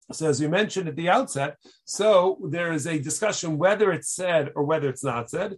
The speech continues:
Do you say it with a bracha or do you not say it with a bracha? Is it said only in the, uh, as a tzibur or as an individual? And then we have the issue of skipping around in Hallel, what we call half Hallel. Half Hallel is a concept which is now introduced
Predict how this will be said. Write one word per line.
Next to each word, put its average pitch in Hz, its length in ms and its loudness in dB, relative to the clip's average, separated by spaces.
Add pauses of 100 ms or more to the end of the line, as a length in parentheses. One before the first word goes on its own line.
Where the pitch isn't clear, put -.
(340)
Do 202 200 0
you 208 160 0
say 185 260 -2
it 180 100 -2
with 165 160 -6
a 151 60 -2
bracha 147 540 2
or 160 120 0
do 135 100 -4
you 139 60 -4
not 131 220 -4
say 143 120 -4
it 135 60 -4
with 135 140 -4
a 131 60 -6
bracha? 120 460 -4 (280)
Is 170 180 0
it 160 120 -6
said 185 280 -2
only 208 340 4
in 180 100 2
the, 180 200 -6
uh, 170 340 -4
as 139 160 -4
a 135 60 -4
tzibur 160 540 -2
or 175 240 4
as 135 160 0
an 139 80 -4
individual? 123 680 -2 (280)
And 185 140 -2
then 247 260 4
we 202 120 0
have 202 120 0
the 208 140 -8
issue 208 300 -6
of 190 240 2
skipping 202 420 -4
around 180 320 2
in 156 100 -6
Hallel, 175 300 2
what 165 140 -6
we 180 140 -6
call 165 380 0
half 175 300 -4
Hallel. 123 400 -2 (320)
Half 185 260 0
Hallel 180 380 2
is 143 100 -2
a 180 60 -10
concept 226 400 -2
which 147 160 -8
is 151 80 -8
now 180 220 4
introduced 170 760 -4